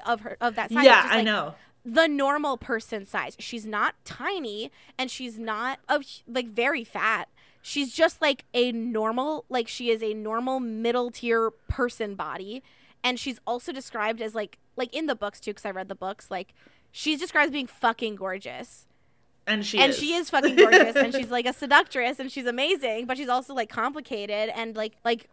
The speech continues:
Speaker 1: what her fucking body type is doesn't matter, and it's cool.
Speaker 2: Yeah.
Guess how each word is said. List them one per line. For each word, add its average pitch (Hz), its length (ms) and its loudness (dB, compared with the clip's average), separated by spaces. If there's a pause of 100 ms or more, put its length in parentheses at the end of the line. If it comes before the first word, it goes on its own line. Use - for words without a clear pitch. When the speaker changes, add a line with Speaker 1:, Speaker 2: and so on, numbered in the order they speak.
(140)
Speaker 1:
what 254 240 -2
her 269 100 -6
fucking 247 320 -4
body 214 280 -6
type 220 260 -4
is 202 180 -8
doesn't 202 300 -8
matter, 151 420 -10
and 196 100 -10
it's 185 140 -16
cool. 117 500 -14
Speaker 2:
Yeah. 127 400 -4